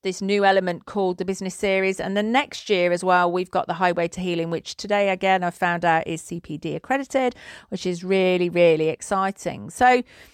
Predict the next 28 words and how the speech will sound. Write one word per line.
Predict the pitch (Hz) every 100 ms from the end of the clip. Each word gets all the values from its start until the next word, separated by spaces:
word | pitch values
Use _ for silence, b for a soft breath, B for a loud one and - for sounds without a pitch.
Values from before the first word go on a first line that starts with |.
| b b
so | - 277
there's | 277 285
a, | 294 277
an | 262 262 -
element | 320 508 302 196 190
of | 214 175
vulnerability | 208 220 233 220 208 220 214 - 196
in | 175
everything | 175 202 220 180 165
that | - -
I | 156
do. | - 185 165 139 156 175
But | - 240
what | 311 440
I |
want | 440 453 254
to | 269
do | - 175 156 -
is | 180
leave | 202 202 208 247 247
you | 254 254
with | 233 202 170 156 151 -
a | 226 226
really | 208 254 285 269
great | 233 226 208
thought | - 240 226 190 - -
that | 175 - 175
vulnerability | 220 254 262 254 240 233 208 - 196 160 156